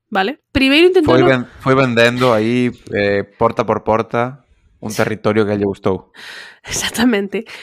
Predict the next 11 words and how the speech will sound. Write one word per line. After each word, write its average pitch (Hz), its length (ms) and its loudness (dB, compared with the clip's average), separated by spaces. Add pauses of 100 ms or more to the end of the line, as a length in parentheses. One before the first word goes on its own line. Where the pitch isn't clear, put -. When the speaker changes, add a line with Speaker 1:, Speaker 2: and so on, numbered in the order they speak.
(120)
Speaker 1:
Primeiro 254 320 0
intentouno 277 600 -2
cos, 233 520 -4
cos 220 320 -2
British, 302 560 -2
pero 214 400 -2
non 226 160 -2
lle 233 120 -2
funcionou, 277 600 -2 (360)
entón 240 400 -2
intenta, 240 680 -2